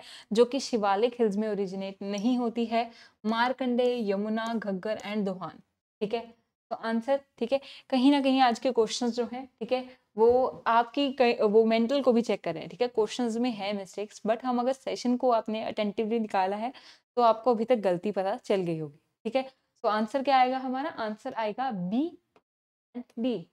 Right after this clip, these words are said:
यमुना कहाँ पे ओरिजिनेट होती है? उत्तराखंड में बांदरपूछ जो है ग्लेशियर,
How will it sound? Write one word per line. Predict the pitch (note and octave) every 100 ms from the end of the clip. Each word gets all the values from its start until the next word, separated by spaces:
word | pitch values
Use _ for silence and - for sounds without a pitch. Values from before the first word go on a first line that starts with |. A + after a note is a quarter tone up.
| _ _ _ _
यमुना | G#3+ A3+ B3+ C#4
कहाँ | C#4 C4
पे | B3+ B3+
ओरिजिनेट | A#3+ A3 A3+ A3
होती | G#3+ G3+
है? | G3
उत्तराखंड | - A#3+ B3 C4 C4 A#3+ G#3+
में | A#3 F#3+
बांदरपूछ | F#3 F#3+ G3+ G3+ G3+ -
जो | G3
है | G3 F#3
ग्लेशियर, | F#3+ F3 F3+ G3+